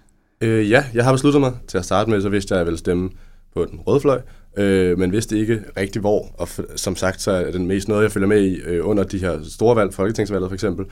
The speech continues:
Så derfor så skulle jeg lige have ref-, refreshet, hvad det var, det, det galt om, og hvad partierne havde af meninger og så videre. Øh, men jeg tror, jeg efterhånden ligesom har gået i mit hoved og afkrydset, når jeg tænkte, okay, det var så ikke dem her alligevel, eller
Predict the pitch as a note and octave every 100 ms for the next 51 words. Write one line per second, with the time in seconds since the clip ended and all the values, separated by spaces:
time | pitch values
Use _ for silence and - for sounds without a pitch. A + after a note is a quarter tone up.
0 | - - - G2 F#2+ G2 - G2+ G2+ G#2
1 | F#2+ F#2 F#2 - - G2 A2+ A2 B2 G#2
2 | G2 G2 G2 - F#2 G2+ F2+ F2+ - -
3 | - G#2 G2+ F#2 F#2 F2+ F#2+ - G2 G#2
4 | F#2 F#2 F#2+ G2 G2 G#2+ F#2+ G2 G2+ A2
5 | A2 - - - G2+ G2 F#2+ F#2 F#2 F2+
6 | - A#2+ A2 F#2 F#2+ A2+ A2+ A2 G#2+ G#2
7 | G2+ G2 G#2+ A2 A2 G2+ G2 G#2+ G#2+ F#2
8 | G2+ B2 G#2+ G#2+ - - - - G2 F2+
9 | F#2 F2 F2+ E2 - F#2+ F#2+ F2+ F#2 F2+
10 | F2 E2+ - D#2+